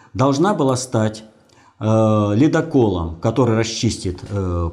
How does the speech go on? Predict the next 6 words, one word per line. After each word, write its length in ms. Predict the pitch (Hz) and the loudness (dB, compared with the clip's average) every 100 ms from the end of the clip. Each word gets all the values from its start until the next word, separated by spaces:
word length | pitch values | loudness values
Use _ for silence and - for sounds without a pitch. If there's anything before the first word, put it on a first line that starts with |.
| - | -2
путь 260 | 117 110 - | -2 -2 -8
к 60 | |
победе, 520 | - 101 151 190 196 165 160 - - - | -6 0 0 2 -2 -6 -12 -20 -14 -2
э, 560 | 110 107 104 101 101 90 87 - - _ _ _ - - - 104 | 0 2 2 0 -2 -6 -10 -18 -20 _ _ _ -20 -20 -10 -10
Фийону. 600 | - 139 139 107 82 67 - - - - - _ - - | 0 2 4 2 -2 -8 -16 -20 -20 -20 -20 _ -10 0
Но 460 | 147 170 101 - | 2 4 2 -4